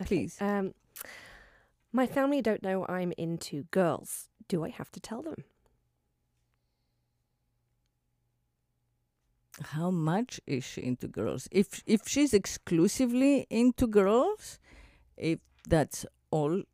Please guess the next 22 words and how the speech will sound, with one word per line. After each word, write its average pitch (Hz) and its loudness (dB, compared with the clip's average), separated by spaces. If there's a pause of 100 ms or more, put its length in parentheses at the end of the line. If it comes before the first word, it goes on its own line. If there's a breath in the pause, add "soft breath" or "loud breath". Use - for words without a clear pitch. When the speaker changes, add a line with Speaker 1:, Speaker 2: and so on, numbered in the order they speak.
(100)
Speaker 2:
yeah, 196 4
if - -2
she's 156 -2
only 156 2
dating 156 2
girls, 165 4 (100)
uh, 117 -4
going 131 0
out 165 6
with 156 2
girls, 156 4 (120)
uh, 92 -6
finding 143 -2 (1120)
orgasm 165 4
with 160 0
girls, 156 4
and 143 2
has 131 -2
no 147 0
interest 170 -2
in 151 -4
boys 147 0